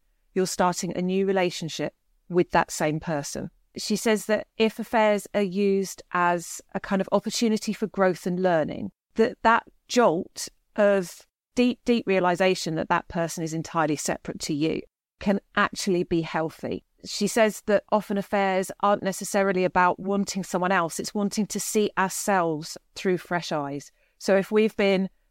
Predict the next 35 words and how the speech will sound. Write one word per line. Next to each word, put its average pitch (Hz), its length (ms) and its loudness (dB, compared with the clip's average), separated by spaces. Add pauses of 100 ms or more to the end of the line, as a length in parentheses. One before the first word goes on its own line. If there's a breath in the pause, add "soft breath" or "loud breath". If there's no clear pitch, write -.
(100)
the 190 100 2
wife, 170 560 2 (340)
the 208 120 2
mother, 160 560 2 (400)
we 214 280 2
want 190 320 4 (380)
to 202 140 -2
see 202 520 0
ourselves 180 640 2
maybe 147 560 -2
instead 185 720 0
as 165 440 -4 (380)
the 190 300 0
passionate, - 680 -6 (140)
daring 165 540 0 (160)
lover. 160 480 0
And 180 160 0
we 185 100 0
might 175 320 0
go 170 140 0
outside 170 460 0
the 160 80 -2
relationship 151 720 -6 (320)
to 180 100 -4
find 170 380 0
someone, 160 560 -4 (280)
to 202 120 0
bask 190 640 2
under 175 320 0
someone's 160 480 -2
gaze, 160 420 0
seeing 196 380 2
us 160 200 -2
as 175 80 -8
something 170 280 -4